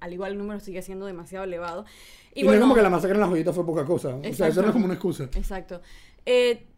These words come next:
Speaker 1: en dos mil diecinueve tuvimos cuatrocientos setenta y dos homicidios, que es bastante, es el número más alto desde dos mil quince. Así que vamos a decir que, que definitivamente hay, hay indicadores que nos pueden decir, "Ok, te-, estamos teniendo un problemita aquí con la seguridad, vamos a hablar del tema", ¿no? Pero la bancada pana-,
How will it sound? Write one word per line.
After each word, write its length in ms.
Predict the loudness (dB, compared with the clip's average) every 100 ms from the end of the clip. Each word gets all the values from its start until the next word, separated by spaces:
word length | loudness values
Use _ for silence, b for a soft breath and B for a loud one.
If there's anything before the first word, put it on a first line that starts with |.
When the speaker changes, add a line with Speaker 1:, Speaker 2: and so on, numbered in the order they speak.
| _
Speaker 1:
en 140 | -4 -2
dos 80 |
mil 140 | -4 -4
diecinueve 340 | -4 -6 -6
tuvimos 280 | -6 -6 -6
cuatrocientos 480 | -8 -8 -8 -6 -6
setenta 280 | -6 -8 -8
y 40 |
dos 100 | -8
homicidios, 480 | -8 -8 -8 -10 -16
que 100 | -16
es 60 | -18
bastante, 360 | -16 -14 -14
es 60 | -12
el 60 |
número 200 | -10 -8
más 100 | -8
alto 180 | -8 -8
desde 160 | -10 -10
dos 80 | -10
mil 160 | -12
quince. 400 | -12 -12 -12 -18 -20 b b b b
Así 240 | -10 -8
que 100 | -6
vamos 160 | -6 -6
a 60 | -8
decir 240 | -8 -10
que, 100 | -12
que 240 | -10 -8
definitivamente 720 | -8 -8 -8 -6 -2 -2 -2 2
hay, 220 | 2 0 -2
hay 120 | 0 0
indicadores 520 | 0 2 2 2 0
que 120 | -4
nos 140 | -4 -6
pueden 240 | -6 -6
decir, 300 | -6 -6 -6
"Ok, 120 | -6 -6 -6 -8
te-, 80 | -10
estamos 320 | -8 -10 -8
teniendo 200 | -8 -8
un 20 |
problemita 380 | -8 -8 -8 -8
aquí 100 | -8
con 140 | -8 -8
la 80 |
seguridad, 500 | -8 -8 -6 -6 -8 -12 b b -2
vamos 280 | -2 -4 -4
a 20 |
hablar 260 | -4 -6
del 140 | -8 -8
tema", 220 | -10 -10
¿no? 180 | -14 -12
Pero 200 | -6 -2
la 120 | 0 -2
bancada 420 | -2 0 0 -2
pana-, 180 | -8